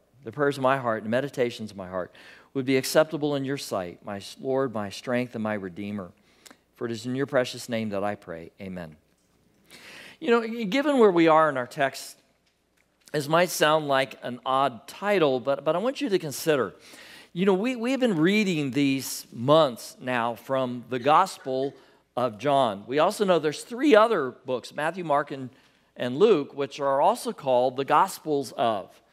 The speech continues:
the Gospel of Matthew, Mark, and Luke. You know, it is my calling as a pastor to proclaim, to, to lead and focus upon the gospel of Jesus Christ.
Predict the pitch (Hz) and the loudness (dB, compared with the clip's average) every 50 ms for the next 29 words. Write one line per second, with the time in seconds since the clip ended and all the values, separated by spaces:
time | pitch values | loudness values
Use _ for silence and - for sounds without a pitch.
0 | _ _ _ _ _ 160 151 180 180 170 - - 180 196 214 208 226 226 180 143 | _ _ _ _ _ 0 4 4 4 4 2 0 2 4 6 6 6 4 2 -2
1 | 139 123 117 117 - - 117 104 104 110 - 127 131 123 113 110 - - - _ | -2 -4 -4 -4 -6 -12 -16 -18 -16 -16 -10 -6 -4 -4 -4 -6 -8 -14 -18 _
2 | - 120 113 113 117 113 117 117 104 90 - _ _ _ _ - - - - - | -6 -6 -6 -6 -6 -6 -4 -4 -6 -6 -8 _ _ _ _ -20 -20 -20 -20 -20
3 | - - - - _ 196 185 196 196 202 220 214 220 214 185 202 226 233 240 233 | -20 -20 -20 -10 _ 0 2 4 4 6 6 6 6 6 6 4 2 2 2 4
4 | 214 214 214 220 226 208 180 170 156 139 160 147 156 170 165 180 196 202 196 - | 4 4 4 4 4 0 0 -2 -4 -4 -8 -8 -2 0 2 4 4 2 0 -4
5 | - - 131 117 107 107 - _ - - 156 147 147 147 139 139 - - - - | -10 -8 -8 -8 -8 -10 -12 _ -12 -6 -2 0 0 0 -2 -4 -8 -16 -20 -20
6 | - - _ _ _ _ - - 185 165 - - - 226 233 247 233 208 175 156 | -20 -20 _ _ _ _ -2 0 2 2 2 -2 -2 2 4 4 4 4 2 0
7 | 147 135 135 - - 160 151 143 139 135 135 143 - - - 160 147 143 139 135 | -4 -6 -8 -6 -2 0 0 2 0 0 -2 -4 -6 -6 -4 -2 0 0 0 -2
8 | 135 139 143 226 247 240 214 170 160 151 151 - - 196 202 208 202 208 190 156 | -4 -4 0 2 4 4 4 4 0 -2 -4 0 2 4 4 4 2 0 -2 -4
9 | - - 151 - 147 143 139 139 135 131 131 117 143 143 151 160 170 - - 151 | -4 -8 -12 -4 -2 0 0 2 0 -2 0 2 4 6 6 4 2 -2 -6 -4
10 | 127 117 104 - - - - - - _ _ - 156 147 143 135 131 - - 117 | -4 -4 -4 -6 -10 -18 -20 -20 -20 _ _ -2 0 0 2 0 -2 -6 -10 -8
11 | 135 160 170 160 131 139 139 123 - - - - - - 180 170 147 123 101 - | -4 -2 -2 -2 -2 -2 -4 -4 -6 -10 -16 -18 -6 2 4 6 6 4 4 0
12 | - - - | -6 -14 -18